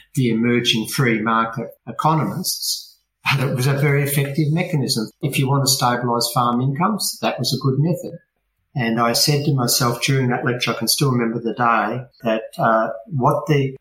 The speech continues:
federal government was effectively doing was running a full employment of wool scheme.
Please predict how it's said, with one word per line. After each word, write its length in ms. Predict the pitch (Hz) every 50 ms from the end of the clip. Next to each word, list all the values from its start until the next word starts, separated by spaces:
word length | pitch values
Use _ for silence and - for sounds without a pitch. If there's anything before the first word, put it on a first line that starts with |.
| _ -
federal 260 | - 127 120 - 127
government 300 | - 120 120 117 123 139
was 160 | - - - 127
effectively 580 | - - 139 139 139 139 135 - - 120 117 110 -
doing 340 | 131 123 117 117 110 107 107
was 220 | 113 110 110 113
running 260 | 120 117 117 113 113
a 60 | 113
full 300 | 113 - - 143 127 120
employment 480 | 120 113 - - 127 120 117 117 117 110
of 80 | 107 107
wool 260 | 110 113 117 113 120
scheme. 440 | - - - - 104 98 98 98